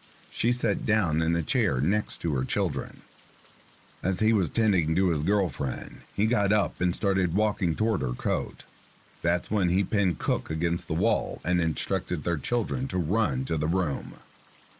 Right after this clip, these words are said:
He kept Cook in that position until the police arrived. Robert Ungrit,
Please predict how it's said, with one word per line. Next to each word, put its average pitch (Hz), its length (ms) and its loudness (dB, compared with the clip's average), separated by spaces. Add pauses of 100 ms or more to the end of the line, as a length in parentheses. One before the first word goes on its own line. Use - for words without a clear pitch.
(280)
He 117 140 2
kept 120 320 -2
Cook 117 340 -2
in 85 120 2
that 85 200 0
position 95 640 -2
until 156 240 0
the 80 140 0
police 98 480 -2
arrived. 80 720 -2 (840)
Robert 120 480 2
Ungrit, 98 560 0